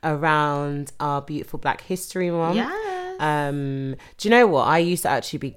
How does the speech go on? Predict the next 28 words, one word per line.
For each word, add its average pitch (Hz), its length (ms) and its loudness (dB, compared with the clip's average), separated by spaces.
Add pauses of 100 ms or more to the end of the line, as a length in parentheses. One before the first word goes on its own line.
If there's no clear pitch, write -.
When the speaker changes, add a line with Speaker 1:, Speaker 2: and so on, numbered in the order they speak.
Speaker 1:
kind 143 220 -4
of 127 100 -4
anti-Black 143 560 -6
History 131 300 -10
Month 117 240 -8
because - 240 -8
I 110 80 -4
felt - 240 -6
like 113 220 -6 (200)
we 147 100 -2
don't 147 140 -2
need 127 140 -4
a 120 40 -4
month. 117 380 -6
It 127 140 -6
should 147 160 -8
be 131 60 0
Speaker 2:
Mm. 117 60 0
Speaker 1:
every 117 160 -6
day. 92 300 -8 (680)
Then 185 160 6
it 151 100 4
was 143 100 -2
like, 131 180 0
"Do 160 80 -2
you 151 40 2
know 147 220 2
what? 107 340 -4